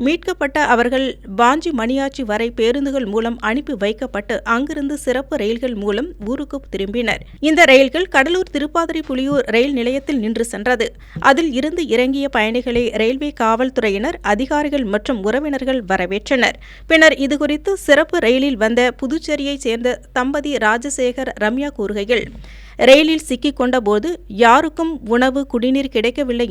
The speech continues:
என்றும் சுற்றிலும் தண்ணீர் சூழ்ந்து நின்றதால் தனி தீவில் சிக்கிக் கொண்டதை போல் உணர்ந்ததாகவும் தெரிவித்தனர்.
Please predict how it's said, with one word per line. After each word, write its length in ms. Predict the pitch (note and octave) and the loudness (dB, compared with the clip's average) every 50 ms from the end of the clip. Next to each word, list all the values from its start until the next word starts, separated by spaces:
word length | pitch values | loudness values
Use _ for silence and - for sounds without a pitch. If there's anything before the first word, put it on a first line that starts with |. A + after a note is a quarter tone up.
| F#3+ | -4
என்றும் 240 | G#3 G#3+ A3+ A#3 - - - - - - - - - - | -4 -4 -4 -6 -6 -10 -20 -20 -20 -20 -20 -12 -8 -4
சுற்றிலும் 480 | - D#4+ C#4+ - F#4 F4+ E4 E4+ F4 - - | -4 -4 0 0 0 0 0 0 -2 2 2
தண்ணீர் 340 | A#3+ A#3+ C4+ D4+ D#4+ - - - | 4 4 4 2 -2 -4 -4 -2
சூழ்ந்து 280 | C4+ C4+ D4 D4 D4+ A#3+ | -2 0 0 0 0 -2
நின்றதால் 500 | G#3 A3 A#3 A#3+ A#3+ A3+ B3 A#3+ B3+ B3 - - - - - - - B3+ | -2 -2 0 0 0 2 2 2 2 0 -2 -6 -14 -20 -20 -2 2 4
தனி 200 | B3 C4+ D#4+ F4 - - | 4 4 4 0 -2 -2
தீவில் 340 | C#4 C#4+ D4+ D#4+ D#4 - - | 0 0 0 -2 -4 -6 -8
சிக்கிக் 280 | - A#3+ A#3+ D#4+ D4 - | -10 -6 -4 -4 -4 -2
கொண்டதை 280 | C#4 B3+ B3 B3 B3 B3 B3 | -2 -2 0 2 2 0 2
போல் 180 | B3+ B3+ C4+ B3+ G#3 F#3+ | 2 2 0 2 0 0
உணர்ந்ததாகவும் 800 | G#3+ B3+ C#4+ D4+ D4 D4 B3 G#3+ G3+ G#3+ G#3+ G#3 G#3+ A3 A3+ A3+ | 0 0 0 0 0 0 2 2 0 0 0 0 -2 -2 -2 -4
தெரிவித்தனர். 600 | - G3+ F3 E3+ G#3 - - C4 A#3+ G#3 F3 - | -6 -6 -6 -6 -6 -2 -2 0 0 0 0 -2